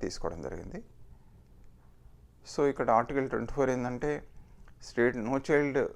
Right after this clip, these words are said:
below the fourteen ఇయర్స్కు ఎంప్లాయ్‌మెంట్ ఇవ్వకూడదు. ఇక్కడ not అని మర్చిపోయింది, ఇక్కడ, ఆ, స్పెల్లింగ్ మిస్టేక్ అయింది. Below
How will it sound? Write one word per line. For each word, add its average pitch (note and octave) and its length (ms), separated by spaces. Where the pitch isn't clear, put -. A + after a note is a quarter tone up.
below A#2 180
the B2 80
fourteen G#2+ 340
ఇయర్స్కు - 300
ఎంప్లాయ్‌మెంట్ C3+ 580
ఇవ్వకూడదు. B2+ 480
ఇక్కడ - 160
not G#2 240
అని G#2+ 120
మర్చిపోయింది, G2 480
ఇక్కడ, F2+ 160
ఆ, F#2+ 180
స్పెల్లింగ్ A#2+ 340
మిస్టేక్ A2 320
అయింది. A2+ 220
Below A#2 180